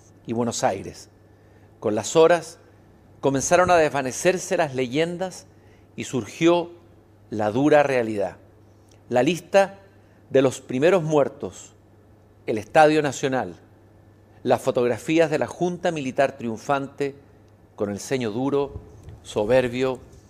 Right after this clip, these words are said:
y despreciativo. Del libro El viaje rojo, un ejercicio de memoria de Ernesto Tone, con quien estamos hoy día nuevamente, pero ahora un once de septiembre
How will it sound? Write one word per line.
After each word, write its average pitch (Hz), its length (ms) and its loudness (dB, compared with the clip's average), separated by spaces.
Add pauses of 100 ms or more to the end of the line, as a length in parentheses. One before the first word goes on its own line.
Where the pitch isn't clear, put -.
(300)
y 135 100 -2
despreciativo. 117 840 -4 (880)
Del 131 240 0
libro 175 540 2 (160)
El 120 180 -2
viaje 135 380 2
rojo, 156 460 2
un 123 180 -4
ejercicio 147 680 -6
de 127 60 0
memoria 135 580 0 (680)
de 120 100 -2
Ernesto 127 480 -2
Tone, 170 380 0 (800)
con 113 120 -4
quien 131 200 -4
estamos 127 340 -2
hoy 117 140 -2
día 127 380 -2
nuevamente, 165 920 -2 (640)
pero 101 140 0
ahora 139 460 8
un 117 140 0
once 139 300 4
de 127 60 0
septiembre 131 640 -4